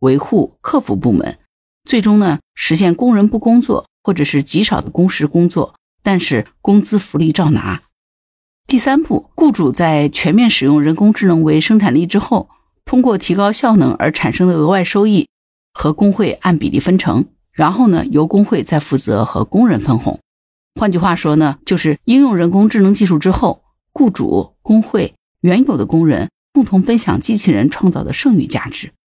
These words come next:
听完这个朋友像科幻小说一般的这个解读哈，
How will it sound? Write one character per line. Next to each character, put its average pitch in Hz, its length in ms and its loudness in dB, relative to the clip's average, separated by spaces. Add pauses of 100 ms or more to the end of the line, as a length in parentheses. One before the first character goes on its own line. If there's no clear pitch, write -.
(320)
听 - 180 0
完 240 240 4
这 247 140 2
个 226 80 2
朋 180 240 -2
友 175 240 0
像 226 200 -2
科 - 200 0
幻 285 160 2
小 - 180 -2
说 214 160 0
一 208 80 2
般 185 160 0
的 202 80 2
这 196 140 0
个 180 100 0
解 - 200 -2
读 123 240 -2
哈， 143 260 -2